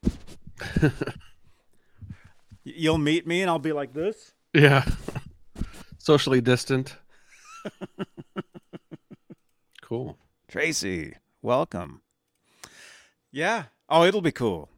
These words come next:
Speaker 2: It'll, it'll be so much fun.
Speaker 1: Well, I'll be tuning in. I won't be over there, but, uh, I'll be looking forward to all the, all the different, uh, everything go, all the goings on out there.
Speaker 2: All the stuff.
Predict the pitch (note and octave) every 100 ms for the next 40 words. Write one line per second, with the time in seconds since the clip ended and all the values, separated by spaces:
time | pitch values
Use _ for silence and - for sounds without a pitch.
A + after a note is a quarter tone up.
0 | - D#3 E3+ D3+ D#3 B2+ - E3 D#3 C3
1 | - G2 F2 E2 - _ _ _ _ A#2+
2 | C3 B2+ B2+ C3+ A#2+ A2 G2+ F#2+ F#2+ G#2+
3 | G2+ G2 G2 F#2+ F#2+ F#2 F2 F2 - E2+
4 | E2 D#2+ _ _ _ _ _ _ _ _
5 | _ _ _ _ _ _ _ - E2 F2
6 | F2 E2 F2+ G#2+ - G2+ - G#2 F#2+ -
7 | F#2+ F#2 F2+ E2+ - _ _ _ _ F2
8 | E2+ E2 E2+ - E2 E2+ E2 D#2+ D#2+ D#2
9 | _ _ _ _ _ _ - B2 - G#2+
10 | F#2 F#2+ G#2+ A#2+ A2 A#2 G#2 G2+ G2 F#2
11 | E2+ D#2 D#2+ D2 D#2 _ _ _ _ _
12 | _ _ _ _ _ - D3 B2+ - -
13 | C#3 E2+ - -